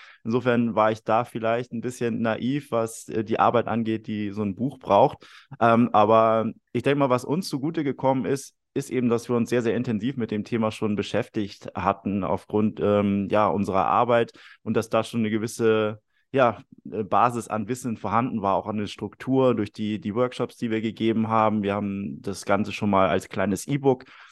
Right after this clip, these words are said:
ähm, aufgeschrieben. Also wir hatten eine Struktur, an der wir uns orientieren konnten und, äh, so ist dann das Buch auch relativ organisch, äh, entstanden dann über,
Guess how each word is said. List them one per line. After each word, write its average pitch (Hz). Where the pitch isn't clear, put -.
ähm, 113
aufgeschrieben. 113
Also 104
wir 101
hatten 117
eine 110
Struktur, 156
an 117
der 117
wir 120
uns 113
orientieren 113
konnten 139
und, 127
äh, 113
so 110
ist -
dann 113
das 110
Buch 131
auch 107
relativ 113
organisch, 104
äh, 101
entstanden 104
dann 92
über, 95